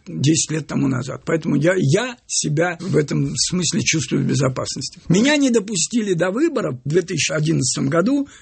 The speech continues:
в декабре, до выборов президентских, путём совершенно простых,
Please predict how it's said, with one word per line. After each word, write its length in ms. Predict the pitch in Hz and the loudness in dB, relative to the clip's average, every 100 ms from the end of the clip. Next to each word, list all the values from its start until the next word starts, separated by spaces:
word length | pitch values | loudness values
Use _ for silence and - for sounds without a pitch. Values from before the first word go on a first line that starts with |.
| _ | _
в 60 | 151 | 0
декабре, 520 | 151 175 156 151 127 | 2 2 0 0 0
до 140 | 139 | 0
выборов 400 | 160 156 147 127 | 2 2 0 -4
президентских, 680 | - 135 135 135 131 123 151 - - - - | -8 -8 -6 -6 -6 -8 -10 -14 -16 -16 -12
путём 380 | - 190 277 311 | -4 2 4 4
совершенно 480 | 190 190 - 269 208 | 2 0 2 2 2
простых, 540 | 151 175 - 302 - | 2 0 2 0 -2